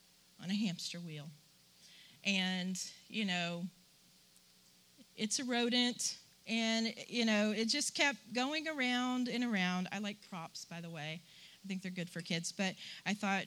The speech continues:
actually bringing a hamster would be too distracting and hard to catch without a cage. So, um, but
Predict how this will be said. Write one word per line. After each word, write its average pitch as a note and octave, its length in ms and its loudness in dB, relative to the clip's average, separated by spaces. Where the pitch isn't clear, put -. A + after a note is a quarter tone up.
actually F#3+ 400 2
bringing G3+ 460 4
a G#3+ 40 4
hamster G#3+ 520 2
would F#3 120 -2
be F3 120 -2
too F3 200 -2
distracting E3+ 680 -2
and F3+ 120 0
hard F#3+ 260 0
to F3 60 -4
catch - 400 2
without E3 300 -4
a D#3+ 40 -6
cage. D#3 600 2
So, F3 380 2
um, F#3+ 420 4
but C4 240 2